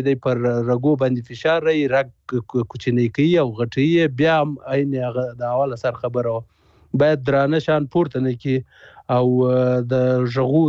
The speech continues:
د دې شیان څخه ځان وساتي. مثلا ښار ته راځي، کولی شي په غوږ کې لږ پنبه وکړي او یا د ګڼې ګوڼې سره عادت وکړي یا یو بل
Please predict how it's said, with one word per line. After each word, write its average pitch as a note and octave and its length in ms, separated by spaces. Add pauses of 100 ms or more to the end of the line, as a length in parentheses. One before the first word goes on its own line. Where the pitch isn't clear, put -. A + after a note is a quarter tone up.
د - 100
دې D3+ 180
شیان D#3 240
څخه D3 200
ځان D#3 240
وساتي. D#3 380 (120)
مثلا D3+ 380
ښار C#3 260
ته C3+ 80
راځي، C3+ 320
کولی B2+ 320
شي A#2+ 160
په A2+ 120
غوږ A#2+ 220
کې - 160
لږ A#2 120 (100)
پنبه A#2 320
وکړي A#2+ 340 (500)
او B2+ 180
یا C3 80
د B2 80 (100)
ګڼې B2 260
ګوڼې C3+ 220 (100)
سره B2 300 (140)
عادت C#3 360
وکړي D#3 340 (120)
یا F3+ 120 (540)
یو C3 80
بل C3+ 260